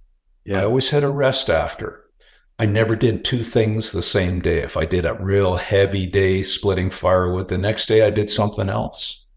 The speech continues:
Speaker 2: I didn't do two days in a row. I paced myself." And you'll hear this time and time again. I never got real heavy. Uh, never abused drugs. Uh,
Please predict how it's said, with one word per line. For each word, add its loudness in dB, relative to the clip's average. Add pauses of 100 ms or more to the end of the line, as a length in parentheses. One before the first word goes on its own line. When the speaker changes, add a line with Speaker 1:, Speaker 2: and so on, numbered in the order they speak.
(180)
Speaker 2:
I -8
didn't 0
do 0
two -2
days -2
in -2
a -4
row. -8 (420)
I 4
paced -2
myself." -8 (760)
And 2
you'll 8
hear 4
this 0
time 2
and -2
time 0
again. -4
I -6
never 0
got 0 (240)
real 0
heavy. 0 (840)
Uh, 2
never 4
abused -2
drugs. 0 (540)
Uh, 4